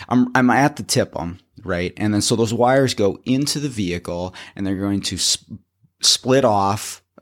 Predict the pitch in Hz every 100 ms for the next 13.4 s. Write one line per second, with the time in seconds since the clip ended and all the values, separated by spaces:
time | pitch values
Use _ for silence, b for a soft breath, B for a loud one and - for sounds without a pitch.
0 | - 98 92 98 - 95 92 85 - 104
1 | 104 - 107 101 101 85 113 98 98 -
2 | - B B B 98 87 - - 123 123
3 | 110 107 107 95 95 - 117 85 92 87
4 | - - 87 82 80 104 113 110 90 -
5 | - - B B B B B - - 123
6 | 98 113 107 107 - - 127 139 151 -
7 | - 95 113 101 69 85 98 - _ _
8 | _ _ _ - 101 - - - - 127
9 | 123 107 110 - 117 98 - - 101 120
10 | 123 B B B - 107 113 107 - 107
11 | 90 _ - 147 - - 165 117 113 -
12 | 104 95 - - _ _ _ - 131 175
13 | 247 - 208 127